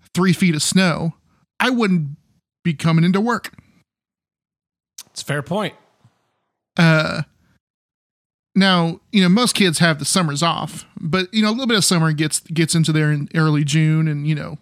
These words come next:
Speaker 1: uh, mid-August, still can get pretty hot.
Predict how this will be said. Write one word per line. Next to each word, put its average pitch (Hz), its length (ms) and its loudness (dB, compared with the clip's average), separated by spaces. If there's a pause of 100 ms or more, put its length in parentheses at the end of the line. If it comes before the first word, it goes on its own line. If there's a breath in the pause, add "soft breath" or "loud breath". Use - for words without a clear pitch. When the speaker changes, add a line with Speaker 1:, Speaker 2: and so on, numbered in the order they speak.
(280)
Speaker 1:
uh, - 340 -10 (720)
mid-August, 160 840 0 (540 soft breath)
still 214 180 -4
can 156 80 -2
get 165 160 -2
pretty 156 200 -2
hot. 147 360 -4